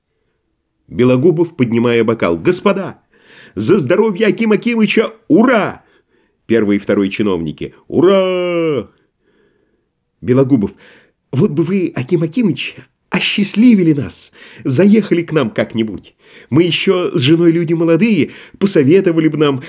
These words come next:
поучения бы сказали, как жить в законе и все обязанности исполнять.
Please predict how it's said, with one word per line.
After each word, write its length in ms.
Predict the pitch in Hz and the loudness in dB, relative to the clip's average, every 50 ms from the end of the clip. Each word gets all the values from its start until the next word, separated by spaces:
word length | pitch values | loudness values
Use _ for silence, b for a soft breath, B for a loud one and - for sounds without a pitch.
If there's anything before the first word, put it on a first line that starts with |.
| B B | B B
поучения 720 | - 196 190 156 127 - - 117 139 185 180 170 170 165 | 0 0 2 2 0 0 0 2 2 2 2 0 -2 -2
бы 120 | 156 156 | -2 -2
сказали, 440 | 151 - - 143 131 139 151 143 135 | -2 -2 -2 0 2 2 2 2 0
как 300 | 127 131 - 160 139 110 | -2 -2 0 -2 0 0
жить 240 | 98 - 151 156 113 | 0 -2 -2 -2 -4
в 80 | 104 98 | -4 -2
законе 580 | 101 131 156 - 202 220 190 170 156 151 147 | 0 0 0 2 2 2 2 2 0 -2 -2
и 60 | 143 | -4
все 180 | 131 - - 175 | -4 -2 -2 0
обязанности 600 | 151 127 139 135 123 110 113 113 110 - - 117 | 0 2 2 2 0 0 -2 -4 -6 -4 -4 -4
исполнять. 580 | 113 110 - 117 107 107 107 98 87 - _ | -4 -4 -2 -2 -2 0 -2 -6 -10 -12 _